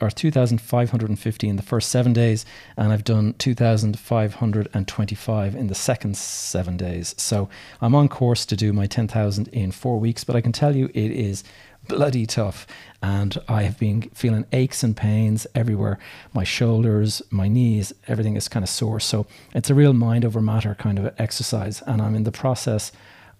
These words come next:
of, um, figuring out w-, there's an awful lot of stuff to be learned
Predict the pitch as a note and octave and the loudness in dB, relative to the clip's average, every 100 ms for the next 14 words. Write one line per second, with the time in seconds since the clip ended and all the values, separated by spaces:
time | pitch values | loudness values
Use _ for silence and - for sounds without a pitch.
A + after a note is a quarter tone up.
0 | - G#2+ G2+ G2 G2+ G2 F#2+ F#2 _ - | -4 0 0 0 -2 0 0 -4 _ -20
1 | - - - - - - - - D3 C3+ | -20 -20 -20 -20 -20 -20 -6 2 4 6
2 | C3 B2 A#2 - - _ _ - C3+ - | 6 6 2 0 -8 _ _ -6 -6 -6
3 | - D3+ C3 C#3+ F3 F#3+ G3+ G3 D#3+ - | -6 0 4 6 4 2 0 0 0 0
4 | C#3 - A#2+ A#2+ A2+ A#2+ A#2+ A2+ G#2 | -4 -2 0 2 4 4 4 4 0